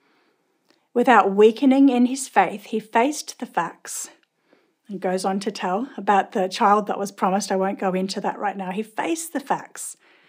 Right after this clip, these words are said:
yet he did not waver through unbelief regarding the promise of God. Instead, he was strengthened in his faith and he gave glory to God. Here's the key in how he could do that.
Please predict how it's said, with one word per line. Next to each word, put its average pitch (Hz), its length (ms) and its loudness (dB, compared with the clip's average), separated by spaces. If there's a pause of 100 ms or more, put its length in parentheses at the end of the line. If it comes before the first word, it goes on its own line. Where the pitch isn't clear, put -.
(280)
yet 277 180 4
he 285 140 2
did 285 360 0
not 311 300 6
waver 202 440 2
through 196 280 -4
unbelief 202 880 -4 (140)
regarding 190 580 -2
the 190 100 -4
promise 180 460 -10
of 196 220 -14
God. 175 340 -12 (840)
Instead, 240 480 2
he 254 180 -2
was 226 240 0
strengthened 262 720 0
in 262 100 2
his 262 280 -2
faith 196 460 -2
and 208 140 -6
he 185 60 -6
gave 190 480 -4
glory 175 400 -6
to 190 160 -10
God. 190 400 -12 (1120)
Here's 302 400 -2
the 330 100 -4
key 208 300 -2
in 190 120 -2
how 190 200 -6
he 190 120 -10
could 202 200 -6
do 190 160 -4
that. - 280 -14